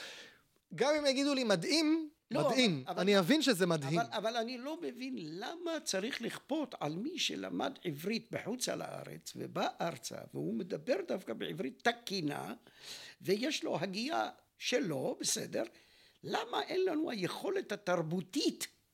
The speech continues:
Speaker 2: כי לשון זה גם תרבות, למה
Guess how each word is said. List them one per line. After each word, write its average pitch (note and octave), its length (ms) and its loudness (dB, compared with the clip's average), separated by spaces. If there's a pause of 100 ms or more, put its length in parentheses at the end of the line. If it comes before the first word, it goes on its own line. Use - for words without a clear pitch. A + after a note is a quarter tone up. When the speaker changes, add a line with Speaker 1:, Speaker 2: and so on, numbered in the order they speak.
(400)
Speaker 2:
כי D#3 120 -6
לשון C#3 380 -2
זה D#3+ 100 -4
גם D3 180 -4
תרבות, D3 540 -4 (440)
למה C#4 180 -2